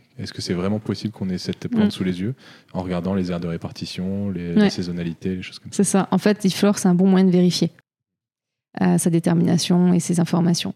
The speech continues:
Speaker 2: Ensuite, euh, bah, du coup, cette base de données est aussi connectée, par exemple, à Identiplante. Identiplante, en fait, c'est une plateforme de détermination collaborative. C'est-à-dire que les membres du réseau Tela Botanica se retrouvent sur cette plateforme et cette plateforme affiche les données qui sont envoyées par le réseau lui-même.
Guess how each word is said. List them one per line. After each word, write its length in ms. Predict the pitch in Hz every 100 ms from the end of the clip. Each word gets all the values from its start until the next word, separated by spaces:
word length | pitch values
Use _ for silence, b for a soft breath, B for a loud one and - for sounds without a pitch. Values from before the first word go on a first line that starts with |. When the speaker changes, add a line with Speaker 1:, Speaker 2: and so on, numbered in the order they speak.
| _
Speaker 2:
Ensuite, 400 | - - 226 -
euh, 240 | 190 170
bah, 120 | 156 156
du 100 | 156
coup, 180 | - 220
cette 200 | - 165
base 180 | 170 165
de 40 |
données 260 | 156 165 208
est 40 |
aussi 200 | 202 -
connectée, 380 | - 170 165 202
par 120 | 185
exemple, 240 | 175 185 -
à 40 |
Identiplante. 640 | 165 180 196 208 180 180 - B B _
Identiplante, 500 | 170 170 170 190 226
en 80 | 185
fait, 220 | 190 -
c'est 80 | 185
une 80 | 165
plateforme 420 | - - 208 208
de 80 | 180
détermination 540 | 170 170 165 175 214
collaborative. 600 | 202 185 170 180 180 170
C'est-à-dire 260 | - 170 180
que 60 | 180
les 60 |
membres 220 | 170 226
du 80 | 202
réseau 220 | 196 190 190
Tela 160 | 185
Botanica 380 | 170 175 175 220
se 80 | -
retrouvent 300 | 175 - 220
sur 80 | -
cette 180 | 190
plateforme 400 | - 165 - 226 320 - _ _ _
et 100 | -
cette 220 | 185 185
plateforme 360 | 185 175 233 240
affiche 340 | 190 - 254
les 60 | 196
données 180 | 190 214
qui 60 | -
sont 100 | 185
envoyées 360 | 196 208 233
par 140 | - 190
le 80 |
réseau 240 | 190 196 220
lui-même. 340 | 214 180 180